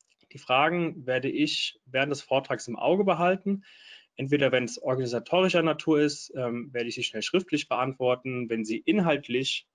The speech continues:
zum Vortrag sind, die Fragen, die auf jeden Fall sehr gewünscht sind, stellt sie gerne direkt in den Chat. Ähm, ich habe sie, wie gesagt, die ganze Zeit im Blick. Nach dem Vortrag von Martin haben wir noch ausreichend Zeit, um alle Fragen zu klären.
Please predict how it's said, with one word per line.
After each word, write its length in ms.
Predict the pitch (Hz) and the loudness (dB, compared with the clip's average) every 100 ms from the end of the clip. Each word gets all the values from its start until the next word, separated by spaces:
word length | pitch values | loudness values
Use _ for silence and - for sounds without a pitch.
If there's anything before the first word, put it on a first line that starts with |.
| _ | _
zum 200 | - 113 | -8 -8
Vortrag 500 | - 135 185 - 107 | 2 2 2 -4 -8
sind, 340 | - 131 214 - _ - | -6 -4 -4 -6 _ -12
die 100 | 113 | -10
Fragen, 380 | - 113 113 110 | -2 -2 -2 -4
die 160 | 113 | -4
auf 120 | 113 | -2
jeden 140 | 127 135 | -4 -2
Fall 180 | 120 110 | -2 0
sehr 220 | 120 123 | 2 2
gewünscht 460 | 117 127 208 - | 2 2 2 -2
sind, 320 | - 135 240 - - - - - - - - _ | -2 0 0 -6 -20 -20 -20 -20 -20 -20 -20 _
stellt 280 | - 165 180 | 0 0 2
sie 100 | 147 | 0
gerne 260 | 170 202 | 2 2
direkt 360 | 175 156 190 - | 2 0 0 0
in 80 | 165 | -2
den 100 | 135 | 0
Chat. 400 | - 156 151 - _ _ | 0 0 0 -12 _ _
Ähm, 480 | 135 131 131 127 - | -4 -2 -4 -8 -10
ich 160 | - 156 | -4 -4
habe 100 | 151 | -4
sie, 140 | 143 | -4
wie 80 | 147 | -4
gesagt, 340 | 131 131 131 | 0 0 -2
die 60 | - | -4
ganze 220 | 143 143 | -4 -2
Zeit 160 | 139 123 | -2 -4
im 100 | 113 | 0
Blick. 400 | 160 226 - - _ _ | 0 0 -6 -20 _ _
Nach 400 | 131 131 170 190 | -4 0 0 0
dem 180 | - 143 | -4 -4
Vortrag 600 | - 147 190 - 156 156 | 0 2 2 0 -2 -2
von 140 | 143 | -2
Martin 460 | 139 143 143 139 131 | 0 0 0 -2 0
haben 140 | 127 | -2
wir 60 | 131 | -2
noch 140 | 131 | -2
ausreichend 680 | - 160 185 147 143 135 127 | 2 2 2 0 0 -2 -8
Zeit, 380 | - 123 131 123 | 0 0 0 -4
um 80 | 127 | -6
alle 200 | 123 123 | -4 -4
Fragen 540 | - 120 117 113 110 | -2 0 0 -2 -8
zu 160 | - 110 | -8 -8
klären. 500 | - 131 165 196 | 0 0 2 -2